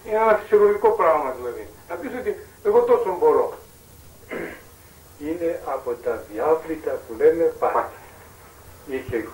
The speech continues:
Speaker 2: είχε και ο Χριστός και κουραζόταν και αυτός και νίσταζε και εκείνος. Αδιάβλητα, δεν είναι,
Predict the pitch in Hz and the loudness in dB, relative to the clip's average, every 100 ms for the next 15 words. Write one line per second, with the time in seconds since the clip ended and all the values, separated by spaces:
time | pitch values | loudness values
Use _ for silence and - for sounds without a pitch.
0 | - 135 - 135 117 92 107 - - 165 | -16 -12 -8 -6 -4 -6 -8 -4 4 4
1 | 180 - - - 117 - 120 113 127 139 | 4 -10 -18 -14 -14 -6 -4 -2 -2 0
2 | 127 113 107 101 - - 98 208 - - | 0 0 -4 -6 -6 -4 -4 -4 -6 -20
3 | - - - - - - - - - - | -20 -20 -20 -20 -20 -20 -20 -20 -20 -20
4 | - - 123 113 117 139 139 170 160 160 | -20 -4 0 0 0 -2 2 2 4 0
5 | 160 156 196 214 226 - - - - - | -2 -6 -8 -8 -10 -12 -16 -20 -20 -20
6 | - - - - - - - - - 107 | -20 -14 2 2 6 4 4 -2 -6 -4
7 | 123 113 107 101 98 | -4 -6 -8 -8 -8